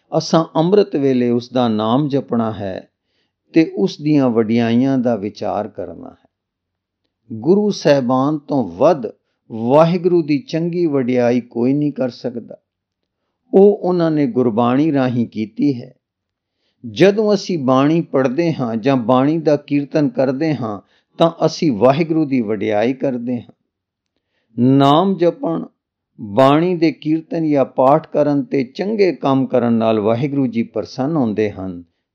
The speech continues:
ਤੇ ਸਾਨੂੰ ਪਿਆਰ ਕਰਦੇ। ਹਾਂਜੀ, ਨਾਮ ਜਪਣ, ਬਾਣੀ ਦੇ ਕੀਰਤਨ ਜਾਂ ਪਾਠ ਕਰਨ ਤੇ ਚੰਗੇ ਕੰਮ ਕਰਨ ਨਾਲ ਵਾਹਿਗੁਰੂ ਜੀ ਪ੍ਰਸੰਨ ਹੁੰਦੇ ਹਨ ਤੇ ਸਾਨੂੰ ਪਿਆਰ ਕਰਦੇ ਹਨ।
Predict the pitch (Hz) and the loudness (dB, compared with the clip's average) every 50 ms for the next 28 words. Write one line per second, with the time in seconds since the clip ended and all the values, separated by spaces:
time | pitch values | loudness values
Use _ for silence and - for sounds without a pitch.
0 | _ - - 127 120 - - 113 104 110 113 113 104 104 - 104 98 92 92 98 | _ -8 -6 -6 -6 -6 -8 -6 -4 -2 -2 -2 -4 -4 -4 -2 -2 -2 -2 -2
1 | 95 - - - - 85 - - - - _ _ _ _ _ _ - - - - | -4 -8 -12 -16 -18 -18 -20 -20 -20 -20 _ _ _ _ _ _ -20 -20 -20 -20
2 | _ _ _ _ _ _ _ _ _ _ _ _ _ _ _ _ _ _ _ _ | _ _ _ _ _ _ _ _ _ _ _ _ _ _ _ _ _ _ _ _
3 | - 120 117 117 113 98 101 117 120 - 285 - _ _ _ _ _ _ _ _ | -4 -2 0 0 0 0 0 0 0 0 -2 -6 _ _ _ _ _ _ _ _
4 | 113 117 120 120 120 117 120 127 139 156 156 143 - - - - - 160 160 240 | -6 -2 0 2 2 4 4 2 2 0 -2 -4 -6 -6 -6 -8 -8 -10 -10 -10
5 | 247 - _ _ _ _ _ _ _ - 107 104 127 139 147 151 156 156 147 135 | -12 -14 _ _ _ _ _ _ _ -8 -2 2 4 4 4 2 0 0 0 0
6 | 143 131 - - 131 139 147 143 135 - 151 147 143 135 131 127 117 120 - 123 | 0 -2 -2 -2 -2 -2 -2 -2 -2 -4 -2 0 0 2 2 2 0 0 0 2
7 | 123 127 135 139 - - - 151 147 147 156 147 143 - _ _ _ _ _ _ | 4 4 4 2 0 -4 -4 -2 -2 -2 -4 -6 -8 -10 _ _ _ _ _ _
8 | _ _ _ _ _ - 165 156 147 - - 170 180 202 208 202 196 180 - - | _ _ _ _ _ 0 0 0 0 0 -2 0 0 2 4 4 4 4 2 0
9 | 160 147 143 143 123 143 131 127 135 131 127 123 123 120 117 110 120 127 127 139 | 0 0 0 0 0 0 0 2 2 2 2 2 2 2 2 2 2 2 2 0
10 | 139 135 139 135 117 113 120 117 - - 110 98 - - 139 143 175 175 156 135 | -2 -2 -2 -2 -2 -2 -2 -4 -4 -4 -6 -6 -6 -6 -6 -4 -4 -2 -2 0
11 | 123 110 120 117 110 107 107 104 104 101 - 110 107 - - 110 101 104 104 101 | 0 0 0 0 -2 -2 -4 -6 -6 -6 -6 -8 -10 -8 -10 -10 -8 -6 -6 -8
12 | 101 - 101 95 92 95 98 98 - 101 90 85 85 - 90 90 90 _ _ | -8 -8 -6 -6 -4 -6 -6 -8 -8 -10 -10 -10 -12 -14 -16 -18 -18 _ _